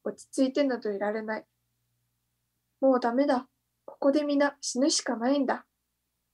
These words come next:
誰かが金切り声を上げた。「大丈夫だ。」モーセは言った。「でも一体どうしたらいいんだ。もうお手上げだ。」誰もが叫んだ。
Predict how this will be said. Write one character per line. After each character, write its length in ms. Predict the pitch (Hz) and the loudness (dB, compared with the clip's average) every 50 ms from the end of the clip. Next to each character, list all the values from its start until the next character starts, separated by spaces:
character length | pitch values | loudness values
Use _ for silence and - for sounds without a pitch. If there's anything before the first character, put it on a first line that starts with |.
| _ _ _ _ _ _ _ _ _ _ - | _ _ _ _ _ _ _ _ _ _ 0
誰 240 | - 254 247 240 240 | 2 2 2 2 0
か 160 | 240 226 220 | -2 -8 -8
が 80 | 220 | -8
金 340 | 214 - - 220 220 240 240 | -10 -10 -8 -4 -4 -4 -4
切 140 | 240 - 285 | -2 0 0
り 120 | 294 285 | 2 2
声 200 | 277 302 294 277 | 4 4 4 4
を 40 | 233 | 4
上 120 | 214 214 - | 2 -4 -6
げ 100 | - - | -6 -12
た。 200 | - - - - _ _ _ _ _ _ _ _ _ _ _ _ _ _ _ _ _ _ _ _ _ _ _ _ _ _ _ - | -10 -10 -12 -12 _ _ _ _ _ _ _ _ _ _ _ _ _ _ _ _ _ _ _ _ _ _ _ _ _ _ _ -6
「大 200 | - 233 247 262 | -2 2 2 4
丈 140 | 269 285 311 | 4 4 4
夫 140 | 294 254 240 | 4 2 2
だ。」 180 | 226 202 - _ _ _ _ _ _ _ _ _ _ _ _ _ _ _ _ _ _ - | 0 -2 -4 _ _ _ _ _ _ _ _ _ _ _ _ _ _ _ _ _ _ -2
モ 140 | - 240 233 | 0 0 0
ー 20 | 240 | 0
セ 160 | 240 240 208 | 0 -4 -4
は 100 | 202 196 | -4 -6
言 80 | 202 | -8
っ 40 | - _ _ - | -8 _ _ -4
た。 180 | 226 - - _ _ _ _ _ _ _ _ _ _ _ _ _ _ _ _ _ _ _ _ _ _ _ _ _ _ _ | -4 -4 -4 _ _ _ _ _ _ _ _ _ _ _ _ _ _ _ _ _ _ _ _ _ _ _ _ _ _ _
「で 100 | - 240 | -4 -2
も 160 | 226 214 214 | -2 0 -2
一 60 | 208 | -4
体 260 | - _ - 262 247 240 | -4 _ 0 2 2 4
ど 180 | 247 269 330 | 4 4 4
う 40 | 381 | 4
し 100 | 370 - | 2 2
た 140 | - 247 220 | 0 0 0
ら 80 | 208 | -2
い 80 | 208 202 | -4 -8
い 20 | 202 | -10
ん 20 | |
だ。 180 | - - - _ _ _ _ _ _ _ _ | -14 -18 -20 _ _ _ _ _ _ _ _
も 140 | - 247 226 | -4 -2 -2
う 20 | 214 | -2
お 60 | 208 | -2
手 140 | 208 - 254 | 0 2 2
上 120 | 269 277 | 4 4
げ 100 | 277 294 | 2 2
だ。」 220 | 285 302 294 - _ _ _ _ _ _ _ _ _ _ _ _ _ _ _ _ _ _ _ _ _ _ _ _ - | 0 0 -4 -4 _ _ _ _ _ _ _ _ _ _ _ _ _ _ _ _ _ _ _ _ _ _ _ _ -2
誰 220 | 262 277 302 311 | 0 2 4 4
も 160 | 269 233 214 | 2 0 -4
が 100 | 208 202 | -8 -10
叫 320 | 233 - - 196 - 226 214 | -12 -12 -12 -8 -6 -6 -4
ん 80 | 202 | -4
だ。 160 | 190 - - | -6 -10 -12